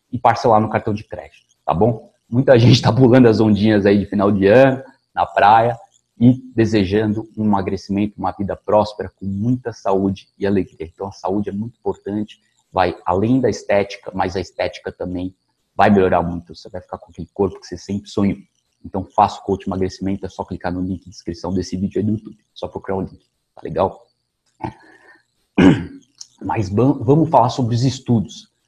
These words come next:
A produção de cetose em diferentes contextos. O nome do estudo, ingestão de carboidratos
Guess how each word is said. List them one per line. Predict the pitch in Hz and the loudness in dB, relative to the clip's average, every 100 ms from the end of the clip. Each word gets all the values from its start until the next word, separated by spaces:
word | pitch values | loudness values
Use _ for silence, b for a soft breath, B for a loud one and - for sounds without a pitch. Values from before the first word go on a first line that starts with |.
| _ - | _ -10
A | |
produção | - 120 165 135 - 135 139 | -2 2 4 4 0 0 0
de | |
cetose | - 98 - 107 107 | -2 -4 2 4 2
em | 110 | -2
diferentes | 98 107 101 123 - | -4 -2 2 0 -2
contextos. | - 104 - 82 - - _ _ _ _ _ _ | -8 -8 -4 -4 -6 -12 _ _ _ _ _ _
O | 104 | 2
nome | 123 185 190 | 4 6 4
do | 151 | 2
estudo, | - - 98 90 - _ | -2 -4 -4 -4 -8 _
ingestão | 151 147 147 - 143 160 | -2 2 0 0 0 -2
de | - | 0
carboidratos | 135 123 110 98 104 113 - - - | -2 0 0 4 4 4 0 -16 -20